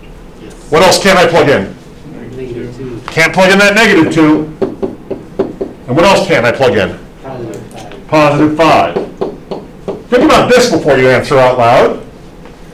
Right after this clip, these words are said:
Speaker 2: Can I plug a negative seven into this thing?
Speaker 1: Yes.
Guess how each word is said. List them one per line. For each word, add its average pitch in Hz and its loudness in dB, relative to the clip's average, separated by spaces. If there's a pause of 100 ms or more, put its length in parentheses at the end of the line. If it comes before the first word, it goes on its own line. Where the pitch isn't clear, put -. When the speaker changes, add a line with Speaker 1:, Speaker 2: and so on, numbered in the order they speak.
(680)
Speaker 2:
Can - 0
I 196 4
plug 196 2
a 196 6
negative 190 4
seven 202 2
into 247 0
this 233 -2
thing? 277 0 (1900)
Speaker 1:
Yes. 117 -16